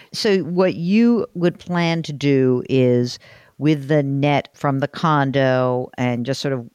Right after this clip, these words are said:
where you are in your lives, you're gonna build up that cash up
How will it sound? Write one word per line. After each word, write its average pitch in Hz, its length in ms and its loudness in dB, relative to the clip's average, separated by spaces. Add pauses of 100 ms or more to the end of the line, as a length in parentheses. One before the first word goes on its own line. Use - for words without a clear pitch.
(140)
where 147 220 2
you 139 160 -2
are 131 140 0
in 127 80 -4
your 131 100 -4
lives, 120 260 -2
you're 127 80 -4
gonna 131 140 -4
build 131 300 -2
up 131 160 -2
that 113 180 -2
cash - 560 -6 (220)
up 147 160 -4